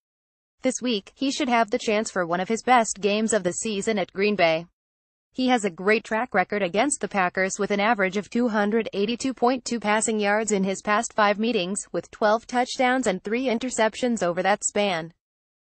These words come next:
In his past three games at Lambeau Field, Stafford is averaging two hundred eighty-one point three passing yards with eight touchdowns and two interceptions.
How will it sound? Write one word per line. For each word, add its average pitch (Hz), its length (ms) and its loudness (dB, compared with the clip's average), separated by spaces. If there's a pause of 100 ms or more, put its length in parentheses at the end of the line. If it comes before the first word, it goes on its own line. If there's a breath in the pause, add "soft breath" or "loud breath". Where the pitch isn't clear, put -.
(140)
In 240 120 4
his 214 180 0
past 208 380 -2
three 233 180 -2
games 214 380 -2
at 170 100 -2
Lambeau 214 420 2
Field, 185 460 0
Stafford 214 480 0
is 185 140 -2
averaging 190 560 0
two 302 240 0
hundred 240 320 2
eighty-one 233 520 2
point 254 300 2
three 233 220 -4
passing 214 400 0
yards 208 340 0
with 175 140 -4
eight 214 200 -2
touchdowns 254 640 0
and 220 160 0
two 208 160 0
interceptions. 165 800 -2